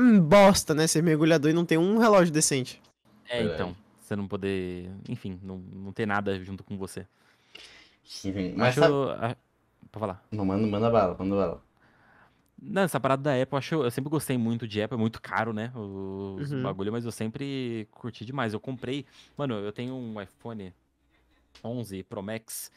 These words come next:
Speaker 2: que eu comprei numa página do Instagram. Eu nem lembro qual que era o nome, mas
Speaker 1: Ideia.
Speaker 2: eles, oi?
Speaker 1: Você comprou mesmo?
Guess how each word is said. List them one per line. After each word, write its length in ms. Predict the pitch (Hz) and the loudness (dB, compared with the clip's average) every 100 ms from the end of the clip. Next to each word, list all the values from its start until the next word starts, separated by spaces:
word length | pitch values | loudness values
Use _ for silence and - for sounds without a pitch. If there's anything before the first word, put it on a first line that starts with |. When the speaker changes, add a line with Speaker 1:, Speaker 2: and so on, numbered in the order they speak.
| _ - _ _ | _ -20 _ _
Speaker 2:
que 440 | 117 113 117 117 - | -4 0 0 -4 -4
eu 120 | 117 | -8
comprei 840 | - 127 120 120 120 131 131 120 - _ _ | -4 -6 -4 -2 0 0 -2 -4 -10 _ _
numa 300 | 131 131 127 | -6 -4 -4
página 480 | 117 135 151 170 165 | -6 -4 0 0 0
do 100 | 147 | 0
Instagram. 640 | 151 - 156 104 101 127 147 _ _ _ _ _ _ _ _ _ _ _ _ - - - | -2 0 -2 2 2 2 -2 _ _ _ _ _ _ _ _ _ _ _ _ -18 -18 -10
Eu 140 | - 117 | -4 0
nem 120 | 143 | 0
lembro 200 | 160 143 | 0 -2
qual 100 | 135 | -2
que 80 | 135 | 2
era 80 | |
o 40 | 120 | 2
nome, 200 | 107 170 | 4 4
mas 220 | 175 135 | 4 2
Speaker 1:
Ideia. 60 | 117 | 0
Speaker 2:
eles, 400 | 123 120 - _ _ _ _ _ _ _ - | -2 -6 -12 _ _ _ _ _ _ _ -8
oi? 260 | 107 135 - _ | -4 -4 -6 _
Speaker 1:
Você 200 | - 143 | -8 -6
comprou 340 | 139 143 156 135 | -2 -2 0 2
mesmo? 580 | 123 214 233 139 120 | 4 6 6 4 2